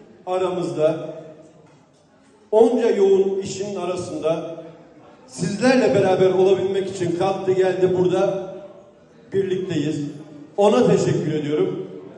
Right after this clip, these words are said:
Bir de Sinop'ta siyaseti abi kardeşlik hukuku içinde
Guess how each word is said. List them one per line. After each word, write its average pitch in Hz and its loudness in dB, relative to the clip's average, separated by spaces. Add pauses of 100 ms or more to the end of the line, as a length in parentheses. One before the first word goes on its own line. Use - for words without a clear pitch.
(460)
Bir 262 0
de 202 0 (1500)
Sinop'ta - 2 (420)
siyaseti 240 0
abi 220 2
kardeşlik 220 0
hukuku 165 -6
içinde 151 -4